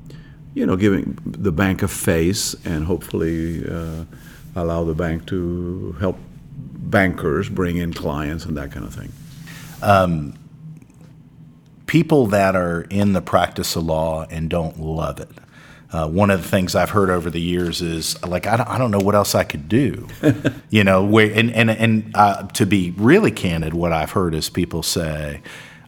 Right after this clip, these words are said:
Speaker 2: "I don't know where I could, I could make the same amount of money as I do practicing law." And even though I don't like it, they muscle through that. Um, what advice would you give to that person?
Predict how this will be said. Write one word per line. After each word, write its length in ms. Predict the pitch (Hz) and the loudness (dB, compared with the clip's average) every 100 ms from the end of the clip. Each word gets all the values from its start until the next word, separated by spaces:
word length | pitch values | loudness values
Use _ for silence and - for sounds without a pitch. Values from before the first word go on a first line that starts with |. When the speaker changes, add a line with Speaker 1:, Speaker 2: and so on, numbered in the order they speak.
| - | 2
Speaker 2:
"I 120 | 98 | 4
don't 180 | 131 104 | 6 6
know 140 | 107 98 | 4 4
where 400 | 92 104 107 98 | 6 6 6 4
I 120 | 92 | 2
could, 480 | - 90 78 80 - | 2 -2 -2 -6 -8
I 140 | 92 95 | -4 -2
could 200 | 98 85 | 0 2
make 340 | 92 104 104 | 4 2 2
the 100 | 95 | -2
same 340 | - 117 117 | 0 2 4
amount 300 | 110 101 101 | 4 4 4
of 80 | 90 | 2
money 500 | 90 101 87 80 123 - - - - - - - | 2 2 2 -2 -6 -10 -20 -20 -20 -20 -20 -12
as 220 | - 95 107 | -2 2 4
I 100 | 92 | 2
do 240 | 87 92 | 2 0
practicing 560 | - 101 92 - 98 90 | 4 2 2 0 0 4
law." 200 | 98 101 | 6 6
And 100 | 87 | 4
even 300 | 101 127 127 | 4 4 6
though 140 | 120 | 6
I 100 | 110 | 6
don't 300 | 98 104 95 | 6 2 2
like 340 | 90 107 139 104 | 2 2 2 0
it, 240 | 80 87 - - - - | -2 -4 -8 -20 -18 -8
they 240 | 95 107 | 2 4
muscle 480 | 101 104 107 - 101 | 6 6 6 4 0
through 380 | - 104 104 92 | 2 4 4 4
that. 340 | 76 67 - - | -2 -6 -14 -10
Um, 280 | 87 82 80 | -6 -4 0
what 200 | 95 123 | 6 6
advice 400 | 113 104 98 - | 6 4 4 2
would 120 | 95 | -2
you 80 | 87 | -2
give 180 | 90 95 87 | 0 -2 -2
to 60 | |
that 240 | 82 82 - | -4 -4 -6
person? 360 | 80 - - | -10 -10 -12